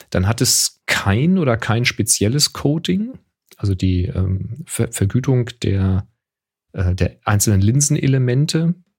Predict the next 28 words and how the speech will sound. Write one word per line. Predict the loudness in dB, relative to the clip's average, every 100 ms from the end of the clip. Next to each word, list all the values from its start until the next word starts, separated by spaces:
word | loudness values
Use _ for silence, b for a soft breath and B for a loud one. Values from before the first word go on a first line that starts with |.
| _ _
äh, | -2 -2
fehlt | 0 0 0 -2
hier | 0 0
oder | 2 0 -2
ist | -4
eben | -2 0 0 -2 -4 -2
nicht | 0 0 -2 -8 -4
so | 0 2
hochwertig | 2 0 0 0 0 -4 -4
wie | -4
bei | -2
dem | -2 -2
eins | -2 -4 -4
achter. | -4 -6 -6 -4 -4 -4
Da | -6
ist | -6 -8
fraglich, | -6 -2 -2 0 -2 0
wie | -2
sich | 0
das | 0 0 -4
Objektiv | -4 -4 -2 -2 -4 -10 _ _ _ _
so | -4
bei | -2 -2
Streulicht, | 0 0 2 2 0 0
Gegenlicht | 0 2 0 -2 -4
et | -6
cetera | -4 -4 -4
verhält. | -4 -4 -2 -2 -2 -6 -10